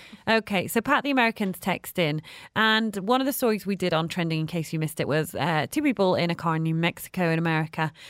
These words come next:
and, um, they, um, wore, they were accused of not wearing seatbelts. They claim they were. And, um, when the police pulled the car over, they, um, they basically, uh,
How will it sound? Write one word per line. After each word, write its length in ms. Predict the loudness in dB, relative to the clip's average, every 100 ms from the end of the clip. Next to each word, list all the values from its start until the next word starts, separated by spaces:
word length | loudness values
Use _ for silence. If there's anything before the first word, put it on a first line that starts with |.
| -18 -4
and, 380 | 0 2 2 2
um, 460 | 2 0 -2 -6 -8 _ _ _ _ _ -18 -6
they, 480 | 2 4 6 4 2
um, 520 | 0 2 2 0 -4 -4
wore, 400 | 2 4 4 2 -6 -20 -10 2
they 120 | 4
were 60 | 4
accused 380 | 0 0 0 0
of 80 |
not 120 | -2 0
wearing 180 | -2
seatbelts. 500 | -2 -6 -4 -6 -4
They 180 | 0 0
claim 280 | 0 -2 0
they 100 | -2
were. 340 | -2 -4 -4 -6 -2
And, 420 | 2 2 2 2
um, 200 | 0 2
when 180 | 0 0
the 80 |
police 420 | -2 -2 -4 -6 -12 -16 -6
pulled 220 | -4 -2
the 60 | -2
car 280 | 0 4
over, 400 | 4 4 4 2 0 -12 -20 -12 0
they, 280 | 2 4 2
um, 480 | 2 0 -4 -6
they 120 | -4 2
basically, 840 | 2 2 -4 -8 -2 0 2 0 -6 _
uh, 40 | -18